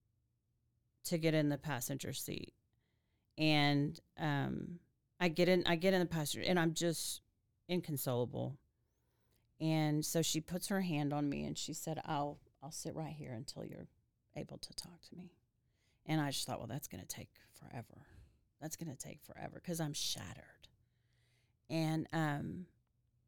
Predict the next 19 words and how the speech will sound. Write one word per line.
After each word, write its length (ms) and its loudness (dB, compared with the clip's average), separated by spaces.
and 220 4
all 160 2
of 60 -2
a 80 4
sudden 380 0
she 200 -2
said, 420 0
"I 100 2
want 220 2
you 140 0
to 200 0
ask 300 -2
God 240 -2
what 140 -2
he 100 -6
thinks 380 -4
about 460 -6
you." 240 -10
And 320 6